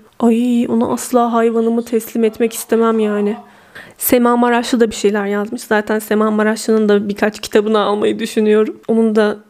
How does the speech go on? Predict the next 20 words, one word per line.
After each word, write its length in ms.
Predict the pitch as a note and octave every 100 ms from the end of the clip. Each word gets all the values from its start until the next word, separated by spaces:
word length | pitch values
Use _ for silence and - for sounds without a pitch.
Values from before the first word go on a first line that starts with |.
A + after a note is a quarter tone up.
| -
inanılmaz 800 | A3 A3 A3 G#3+ G#3+ G#3+ G#3+ A3
müthiş 260 | G#3+ -
fikirleri 460 | - - A3 G#3+ G#3
olduğuna 360 | G#3 G#3 G#3+
eminim. 400 | G#3+ G#3+ G#3 G#3
Bok 180 | G#3 G#3
gibi 220 | - G#3+
Bok 220 | G3+ G3+ A3+
Reviews'ta 440 | G3+ G3+ G#3 -
inceleyeceğim 640 | A3 G#3+ G#3+ G#3+ A3 G#3+
bazılarını. 640 | G#3 G#3 G#3 A3+ G#3 B3 F#4 - -
Bir, 280 | G#3 C4+ C4+
bir 160 | D#4
de 160 | F4+ F#4
size 260 | F#4 A#3+ C4+
şunu 220 | C4+ C4
da 80 | A#3+
söyleyeyim. 440 | - G#3+ G3+ G#3
Şimdi 360 | - A#3+ A#3+ A#3
bu... 200 | A#3